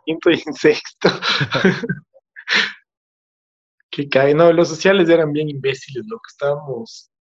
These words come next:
éramos una, era una ca-, era un centro de rehabilitación ese curso, weón.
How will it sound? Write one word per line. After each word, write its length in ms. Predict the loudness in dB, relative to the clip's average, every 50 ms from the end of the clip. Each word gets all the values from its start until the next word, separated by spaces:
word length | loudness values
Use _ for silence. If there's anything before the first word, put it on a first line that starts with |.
| _ _ _
éramos 440 | -2 0 0 2 0 0 -2 -2 -2
una, 440 | -2 2 4 4 4 4 2 0 -2
era 200 | -2 -2 0 0
una 200 | 0 -2 -2 -2
ca-, 220 | 0 0 0 2 2
era 180 | 2 2 2
un 100 | 0 0
centro 420 | 0 0 0 0 0 2 2 2 4
de 120 | 4 2
rehabilitación 880 | 2 2 0 0 0 -2 -4 -4 -6 -6 -6 -6 -2 -2 0 0 -2 -4
ese 240 | -10 -12 -14 -18
curso, 420 | -10 -8 -8 -8 -8 -8 -10 -10 -4
weón. 200 | -2 -2 -2